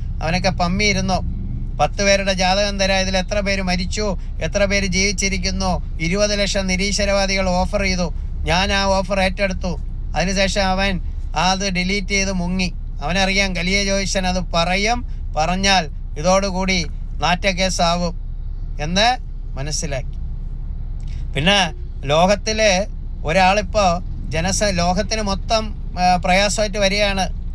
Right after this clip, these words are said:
ഡൊണാൾഡ് ട്രംപാണ് അതിൻ്റെ കാരണക്കാരൻ. അദ്ദേഹത്തിൻ്റെ ഇത്രയും പ്രായമായി മൈൻഡ് മാറി മാറി വരികയാണ്. പ്രത്യേകിച്ച് അദ്ദേഹം കേട്ട നക്ഷത്രത്തിൽ ജനിച്ചവനാണ്. പൊതുവെ എടുത്തുചാട്ടക്കാരനാണ്.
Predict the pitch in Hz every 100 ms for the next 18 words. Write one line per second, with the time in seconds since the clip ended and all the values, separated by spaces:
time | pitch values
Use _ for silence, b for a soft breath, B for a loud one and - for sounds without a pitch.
0 | - - 151 147 160 190 202 214 214 214
1 | 214 208 208 202 185 160 B - - 151
2 | 185 208 208 202 98 - - - - -
3 | 143 170 208 202 214 214 214 180 - -
4 | - 180 208 208 196 214 226 214 214 202
5 | 190 214 226 208 202 220 214 220 214 202
6 | 220 208 208 202 - - - - 156 -
7 | 196 202 208 220 220 202 208 202 220 214
8 | 208 214 220 214 214 202 - 220 214 196
9 | 185 165 185 208 190 190 170 220 226 214
10 | 214 214 202